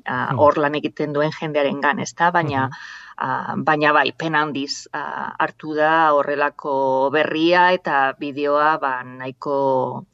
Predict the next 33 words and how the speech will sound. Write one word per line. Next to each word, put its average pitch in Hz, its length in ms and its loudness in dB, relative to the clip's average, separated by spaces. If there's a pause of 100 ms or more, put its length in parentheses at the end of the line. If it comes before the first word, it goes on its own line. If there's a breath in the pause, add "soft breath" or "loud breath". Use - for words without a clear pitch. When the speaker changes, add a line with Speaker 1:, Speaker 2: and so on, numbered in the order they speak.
(100)
Speaker 1:
ba, 127 200 -6
hori, 127 240 -6 (100)
penagarria 139 680 0
da 131 100 0
ikustea 135 600 -4
Speaker 2:
Bai. - 20 -4
Speaker 1:
nola 135 300 -2
gertatu 131 400 -8
den 127 200 -4
horrelako 127 380 -8
istripu 131 420 -8
bat, 127 220 -12
ezta? - 220 -14
Speaker 2:
Hmm. 135 100 -14 (400 loud breath)
Goazen 285 260 -6
kontatzera 208 460 -4
pixka 143 300 -4
bat 127 180 -2
zer 143 240 -2
den 143 300 -4 (220)
irrati 123 880 -4 (300)
teleskopio 120 540 -4
bat, 127 280 -6 (540 soft breath)
ez 143 140 2
Speaker 1:
Bai. 160 160 8
Speaker 2:
du 160 160 4 (100)
argia 123 680 0 (120)
ikusten, 208 540 -4
baizik 127 320 -6
eta 120 200 -8 (420)
irrati 117 440 -6
uhinak, 180 640 0
edo, 107 600 -12